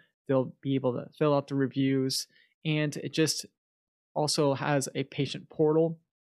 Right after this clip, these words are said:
which we'll get into in pretty good detail. And you'll kinda see how the patient actually interacts with iDentalSoft and how cloud software is able to kinda make the interaction pretty smoothly throughout the whole, uh, process.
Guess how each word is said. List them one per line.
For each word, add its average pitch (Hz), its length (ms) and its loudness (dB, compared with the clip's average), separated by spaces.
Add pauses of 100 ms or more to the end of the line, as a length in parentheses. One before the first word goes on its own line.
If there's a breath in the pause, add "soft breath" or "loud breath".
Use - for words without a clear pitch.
(380)
which 151 240 -2
we'll 147 100 2
get 143 180 2
into 147 340 0
in 143 180 -2 (160)
pretty 151 180 -4
good 143 160 0
detail. 156 560 -2 (340 loud breath)
And 147 340 -2
you'll 147 180 -2
kinda 147 240 -4
see 143 260 -2
how 143 300 0
the 135 80 0
patient 143 400 -4
actually 135 280 -8
interacts 131 440 -4
with 127 100 -10
iDentalSoft 135 680 -4 (280 soft breath)
and 147 100 -6
how 160 200 0
cloud 147 460 -4
software 135 500 -2
is - 280 -8
able 147 320 -2
to 139 200 -8
kinda 170 240 -6
make 147 360 -2 (240 soft breath)
the 143 180 -2
interaction 135 720 -2 (480 soft breath)
pretty 208 240 0
smoothly 147 520 2
throughout 131 560 -2
the 131 160 -4
whole, 131 460 -4
uh, 120 240 -4 (300)
process. - 580 -4